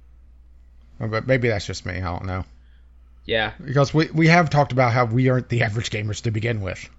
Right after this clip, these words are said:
Speaker 2: Yeah, well, I mean, I also remember, ha-, uh, like, the Ace Combat series has New Game Plus, and you just go through and continue to complete missions and unlock the rest of the craft. So I don't, I don't really know if that's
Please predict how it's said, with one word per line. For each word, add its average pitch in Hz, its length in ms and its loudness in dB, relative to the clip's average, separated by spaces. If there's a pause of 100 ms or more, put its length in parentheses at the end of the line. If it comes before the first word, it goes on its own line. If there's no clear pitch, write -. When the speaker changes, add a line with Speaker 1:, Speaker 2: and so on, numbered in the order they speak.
(280)
Speaker 2:
Yeah, 123 220 0
well, 170 180 -4
I 220 140 2
mean, 233 200 -4
I 208 100 4
also 233 300 0
remember, 156 360 -4
ha-, 135 260 -8
uh, 117 300 -2
like, 110 280 -6 (160)
the 120 200 -6
Ace 147 120 -4
Combat 135 400 -2
series 104 300 -8
has 104 180 -10
New 104 120 -14
Game 92 200 -12
Plus, 98 460 -10 (400)
and 104 360 -10 (140)
you 113 160 -14
just - 240 -14
go 113 140 -8
through 117 320 -12
and 120 140 -10
continue 110 380 -12
to 104 60 -12
complete 104 380 -12
missions 104 420 -10
and 98 120 -12
unlock 104 400 -10
the 110 80 -20
rest 104 240 -10
of 92 80 -18
the - 60 -20
craft. 135 600 0 (540)
So 95 380 -8
I 98 120 -4
don't, 107 240 -8 (400)
I - 80 -12
don't 107 120 -10
really 104 160 -8
know 98 180 -10
if - 80 -16
that's - 640 -10